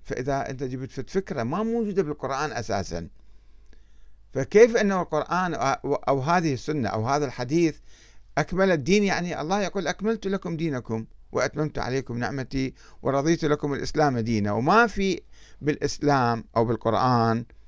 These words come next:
حديث عن النظام السياسي والدستور ومن يحكم ومن لا يحكم وعلاقة الحاكم بالمحكومين. هذه كلها النظريات، النظرية الإمامية مبتنية على،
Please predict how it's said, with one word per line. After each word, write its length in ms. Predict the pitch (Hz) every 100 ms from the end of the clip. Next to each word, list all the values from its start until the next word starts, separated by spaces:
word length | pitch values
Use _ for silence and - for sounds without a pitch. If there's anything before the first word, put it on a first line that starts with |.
| - -
حديث 520 | - 135 180 202 -
عن 540 | 175 170 - 147 151 117 117
النظام 360 | 113 120 135
السياسي 800 | 117 - 101 123 123 120 120 120 - - - -
والدستور 920 | 113 92 98 - 123 135 131 127 123
ومن 260 | 98 98 95
يحكم 680 | 117 101 - 123 117 117
ومن 180 | 107 80
لا 160 | 78 -
يحكم 580 | 95 - - 123 117 117 - - -
وعلاقة 460 | - - 123 123 120
الحاكم 480 | 113 101 123 120 110
بالمحكومين. 680 | 104 104 - - 107 143 147 - - - -
هذه 280 | 180 202 180
كلها 380 | - 208 170 160
النظريات، 1040 | 156 - - 123 123 117 123 139 104 - - - - - - -
النظرية 440 | 113 120 123 139 165
الإمامية 640 | - 113 107 117 131 98
مبتنية 680 | 101 110 - 202 214 202 190
على، 500 | - 175 180 185 185